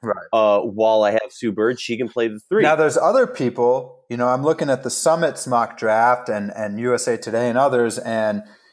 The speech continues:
Speaker 1: you know, there's some people saying they need to draft a center because Crystal Langhorn is only six-foot-two. And I really like Langhorn. I think, you know,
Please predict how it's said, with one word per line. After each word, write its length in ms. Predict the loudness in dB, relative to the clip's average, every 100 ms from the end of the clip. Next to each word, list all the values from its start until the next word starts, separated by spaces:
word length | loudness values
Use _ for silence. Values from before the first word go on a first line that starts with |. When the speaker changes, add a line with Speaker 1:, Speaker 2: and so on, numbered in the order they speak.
| _
Speaker 1:
you 80 | -2
know, 360 | 2 2 0 -6
there's 140 | -4 2
some 160 | 2
people 240 | 2 0 0
saying 320 | 0 0 2
they 140 | 0
need 160 | 0 -4
to 80 | -2
draft 320 | 2 0 0
a 40 |
center 380 | -4 0 2 2
because 300 | 0 -2 -2
Crystal 420 | -2 -2 0 2
Langhorn 640 | 4 2 2 0 2 0 -2
is 220 | -4 -2
only 580 | -2 -2 0 0 0 -4 _ _ _ _
six-foot-two. 1120 | -6 -2 -2 -2 -2 -2 -2 0 2 0 -4 _ _ 2
And 440 | 4 4 2 -2 -10 -4
I 120 | 0 4
really 320 | 4 4 4
like 280 | 4 2 0
Langhorn. 640 | 0 0 0 0 -4 -10 -8
I 120 | -4
think, 320 | -4 -4 -8 -8
you 140 | -6
know, 300 | -2 0 -2